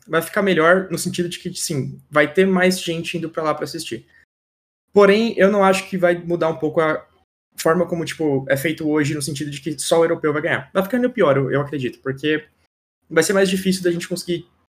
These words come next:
ter essa sorte em uma partida de ganhar. Por quê? Não deixa de ser.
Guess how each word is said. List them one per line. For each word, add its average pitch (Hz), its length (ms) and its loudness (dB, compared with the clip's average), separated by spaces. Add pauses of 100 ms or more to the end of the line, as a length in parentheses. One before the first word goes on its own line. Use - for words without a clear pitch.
(160)
ter 165 140 4
essa 151 600 2 (100)
sorte 170 540 2
em 143 60 -4
uma 151 140 -6
partida 147 340 -4
de 151 100 -10
ganhar. 147 360 0
Por 196 100 -6
quê? 254 340 0 (260)
Não 151 160 -10
deixa 175 200 -4
de - 60 -6
ser. - 260 -6